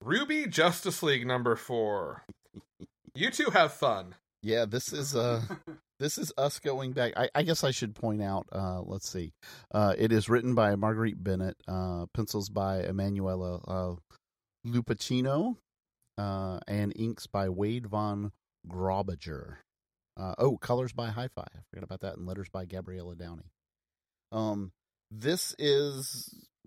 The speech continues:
Speaker 2: again, this was a, a series that came out digital first.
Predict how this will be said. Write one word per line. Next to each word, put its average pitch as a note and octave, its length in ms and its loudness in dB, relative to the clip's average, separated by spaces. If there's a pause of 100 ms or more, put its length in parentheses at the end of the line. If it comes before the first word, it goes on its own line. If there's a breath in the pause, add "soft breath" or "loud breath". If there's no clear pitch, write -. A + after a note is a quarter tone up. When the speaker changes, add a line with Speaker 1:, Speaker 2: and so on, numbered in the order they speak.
(260)
Speaker 2:
again, B2 380 2
this A#2+ 240 -2
was A#2 220 -2
a, G2 280 -2
a G2+ 80 -4
series A#2 400 -4
that A2 140 -6
came A2 180 -2
out G2 160 -4
digital A2+ 300 -2
first. - 440 -4